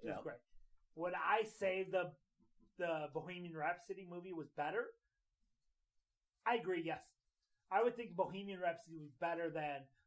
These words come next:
Speaker 1: the Doors movie.
Speaker 2: I thought the Doors movie sucked ass.
Speaker 1: Yeah. Do you not, do you
Speaker 2: Yeah.
Speaker 1: not like bio-, music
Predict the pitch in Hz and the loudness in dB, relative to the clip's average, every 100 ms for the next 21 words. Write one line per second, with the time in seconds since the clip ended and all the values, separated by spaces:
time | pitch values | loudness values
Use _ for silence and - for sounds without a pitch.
0 | - 156 170 156 127 127 110 107 _ - | -4 -2 2 0 0 -10 -12 -18 _ -20
1 | - 120 143 147 - 135 131 117 120 127 | -4 2 4 4 4 2 2 -2 -2 -2
2 | 127 123 123 135 - _ _ _ _ - | -4 -6 -6 -8 -10 _ _ _ _ -12
3 | - - - - - - - - 139 240 | -10 -10 -14 -20 -18 -16 -10 -6 0 2
4 | 320 294 - - 139 175 214 214 - 135 | 4 4 2 -10 -10 -4 4 8 8 8
5 | 131 123 196 185 196 190 156 180 180 180 | 6 6 6 8 6 6 6 6 6 4
6 | 175 170 160 180 190 180 | 2 0 -6 -6 -4 -2